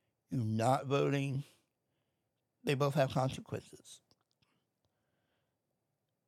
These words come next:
But I do encourage people to get out and vote.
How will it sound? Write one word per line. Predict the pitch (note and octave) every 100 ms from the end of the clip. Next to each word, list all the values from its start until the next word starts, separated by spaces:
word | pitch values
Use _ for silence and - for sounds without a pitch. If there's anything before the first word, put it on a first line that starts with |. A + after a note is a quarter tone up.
| _ _ _
But | A#2 C3 B2+
I | C3
do | B2+ C#3
encourage | B2 - C#3 C3+ C3
people | C#3+ C3 A2+
to | A#2
get | C#3 C3
out | B2+ A#2
and | - G2+ F2+
vote. | G#2 A#2 - -